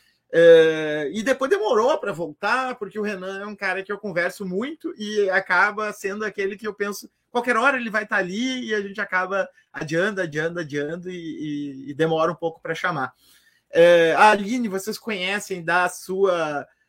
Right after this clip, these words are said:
é, militância e também da sua,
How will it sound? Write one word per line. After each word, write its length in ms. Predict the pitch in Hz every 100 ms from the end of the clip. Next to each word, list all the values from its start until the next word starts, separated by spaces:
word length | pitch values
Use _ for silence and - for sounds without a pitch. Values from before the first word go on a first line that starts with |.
| _ -
é, 280 | 156 151
militância 1000 | 151 196 196 160 - 156 190 214 202 -
e 100 | 160
também 380 | 151 170 160 190
da 100 | 185
sua, 800 | 170 - 180 185 180 170 160 147